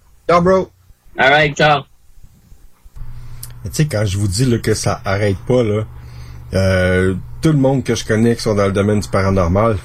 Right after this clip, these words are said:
Speaker 1: faut pas oublier, là, qu'ils ont toute une vie, là. On a toute une vie, on a une famille, un travail, euh, tu sais, une vie sociale, des amis. Fait que, puis au travail de ça, on trouve le moyen de mettre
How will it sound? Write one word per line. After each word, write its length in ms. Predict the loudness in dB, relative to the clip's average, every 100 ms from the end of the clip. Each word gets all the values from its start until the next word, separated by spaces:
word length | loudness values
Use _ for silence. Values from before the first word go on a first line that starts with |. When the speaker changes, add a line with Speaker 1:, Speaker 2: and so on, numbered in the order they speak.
| -4
Speaker 1:
faut 80 |
pas 160 | 0 0
oublier, 320 | 0 0 2
là, 240 | 4 2 0
qu'ils 160 | -2
ont 80 | -2
toute 240 | -2 0
une 120 | 0 0
vie, 220 | 2 2
là. 180 | 2 0 -4 -14 -8
On 100 | -2 0
a 20 |
toute 240 | 0 -2
une 180 | 0 0
vie, 200 | 4 4
on 120 | 4 2
a 40 |
une 140 | 0
famille, 640 | 0 -2 2 2 2 2 2
un 120 | 0
travail, 800 | -2 -2 0 2 2 2 0 -2 -6 -18 -18 -6
euh, 320 | -2 0 2 0
tu 80 |
sais, 180 | 0 0
une 100 | 0
vie 120 | -2
sociale, 420 | 0 0 2 2 2
des 160 | 2
amis. 420 | 2 2 2 2 -2 -10 -16 -16 -16 -4
Fait 160 | -2
que, 60 | -2 -8 -18 -6
puis 140 | 0
au 100 | 0
travail 320 | 2 2 2
de 160 | 2 -2
ça, 160 | 0
on 340 | 2 2 -2 -8
trouve 280 | -2 0 2
le 100 | 2
moyen 400 | 2 2 2 2
de 140 | 0
mettre 320 | 0 0 -2